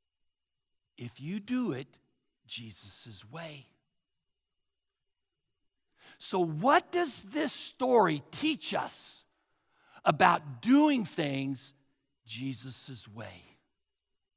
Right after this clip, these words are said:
Well, the first thing that we learn from Peter, James, and John, and Andrew that you and I need to do is this. I must give Jesus complete access to my business.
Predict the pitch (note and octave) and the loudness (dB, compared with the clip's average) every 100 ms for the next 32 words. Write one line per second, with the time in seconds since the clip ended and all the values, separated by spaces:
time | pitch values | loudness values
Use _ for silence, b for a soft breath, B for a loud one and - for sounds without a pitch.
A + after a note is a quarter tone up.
0 | _ _ _ _ _ _ _ B B E3 | _ _ _ _ _ _ _ B B 4
1 | F3 E3 - - D4 D#4+ - - C#4 A#3 | 4 2 0 2 4 4 0 0 2 2
2 | E3 F3+ F3 G#3 G#3+ G#3 F3 A#2 F#2+ b | 2 0 0 0 2 4 4 0 -8 b
3 | b _ D#3+ C#3+ - C4 C#4 C#4+ G3+ F3 | b _ -2 -2 0 4 4 4 0 0
4 | A#3+ B3 A3 A3 G#3+ D3+ A3 A3 A3+ G#3+ | 2 2 0 0 -2 4 8 8 8 4
5 | G3+ G3 G3+ G#3 G#3+ G3 C#3+ C#3 C3+ B2+ | -2 -2 0 4 4 2 0 2 2 0
6 | b b b F3 E3+ C#3 D#3+ B3 D4+ D#4+ | b b b 2 2 -4 2 6 6 8
7 | C4 F3+ D#3 D#3 F#3 G#3 F#3 - E3 B2+ | 10 10 8 2 2 2 0 -2 -4 0
8 | C#3+ B2 - E3 C#3 A2 F#3 F3 - - | 0 0 -2 -2 -2 2 2 4 0 -6
9 | - - B B B - F3+ F3+ D#3 - | -8 -12 B B B 6 6 6 2 -2
10 | B2+ E3+ A#3 C#4+ A3 - A#3+ B3+ D#3+ E3 | -8 -2 0 0 -2 -4 2 2 2 0
11 | E3 - b - F3 C#3+ - B3+ C4 - | -2 -4 b -4 -4 -2 -4 0 0 0
12 | G#3+ A3+ A#3 - - D3 B2+ - b b | 4 6 4 2 2 4 4 -2 b b
13 | b - D3 B2+ B2+ C3+ C#3 B2 - A2+ | b -8 0 4 4 2 0 -2 -4 -10
14 | G2+ - - - | -10 -10 -12 -14